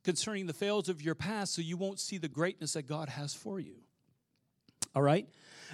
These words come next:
And so Paul says, "This one thing I do, forgetting the past, then reaching towards the goal, reaching ahead, pressing forward with an eternal perspective is the most important thing we can do as believers."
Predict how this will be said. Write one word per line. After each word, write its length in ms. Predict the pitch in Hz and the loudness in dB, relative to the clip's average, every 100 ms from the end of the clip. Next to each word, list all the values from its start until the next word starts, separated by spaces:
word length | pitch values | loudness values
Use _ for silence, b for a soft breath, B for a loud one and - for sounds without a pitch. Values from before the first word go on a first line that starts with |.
| 135 | 2
And 140 | 180 | 8
so 120 | 196 | 10
Paul 280 | 196 208 214 | 12 12 12
says, 200 | - 208 | 8 4
"This 160 | 180 160 | 2 8
one 240 | 190 233 | 10 10
thing 180 | 233 226 | 8 6
I 120 | 208 | 6
do, 140 | 180 208 | 6 4
forgetting 580 | - 170 180 254 302 | 4 6 8 6 6
the 80 | 302 | 0
past, 680 | 262 196 175 175 214 196 - B B B 143 | 2 4 4 4 0 -4 -6 B B B 0
then 220 | 190 180 | 2 2
reaching 480 | 190 285 - 269 247 | 2 4 4 2 -2
towards 400 | 226 226 214 156 | 4 6 6 0
the 100 | 175 | 2
goal, 540 | 143 139 135 151 151 B 131 | 4 6 6 2 0 B 0
reaching 480 | 147 262 262 220 | 4 6 4 2
ahead, 420 | 208 156 165 156 - | 0 2 0 0 0
pressing 580 | - 247 254 - 240 | 2 4 4 4 0
forward 520 | 185 196 165 151 156 156 B B | 2 4 6 6 2 -2 B B
with 260 | 151 175 190 | 2 4 4
an 100 | 190 | -2
eternal 580 | 170 127 - 220 247 254 | -2 0 2 4 2 2
perspective 760 | - 208 - 214 202 - 147 | 2 2 2 2 2 0 -2
is 120 | 143 120 | -2 -4
the 80 | |
most 540 | 143 147 151 156 - 160 | -4 -2 0 0 -4 -8
important 460 | 123 139 143 123 | -4 -4 -4 -4
thing 180 | 135 135 | -4 -2
we 100 | 123 | -2
can 160 | 123 123 | -6 -6
do 180 | 123 113 | -4 -4
as 120 | 107 | -6
believers." 580 | 107 92 82 - - | -12 -14 -18 -20 -20